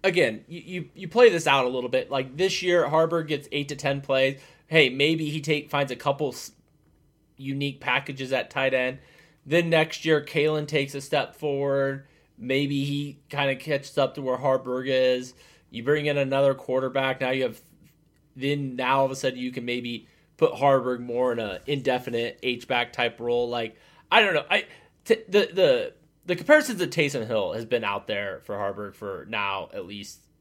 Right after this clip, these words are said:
you know, eighteen months. And I, you know, again, eight to ten plays at quarterback,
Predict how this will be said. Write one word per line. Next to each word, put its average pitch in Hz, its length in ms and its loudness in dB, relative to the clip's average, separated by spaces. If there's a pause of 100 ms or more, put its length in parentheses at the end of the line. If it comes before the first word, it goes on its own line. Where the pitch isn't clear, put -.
you 107 80 -10
know, 85 120 -10
eighteen 110 440 -8
months. 78 420 -18 (380)
And 156 140 2
I, 165 260 2 (220)
you 143 100 -2
know, 113 140 -2 (400)
again, 104 340 -4
eight 165 220 -2
to 165 80 -10
ten 175 180 2
plays 170 240 0
at 170 140 -2
quarterback, 143 640 0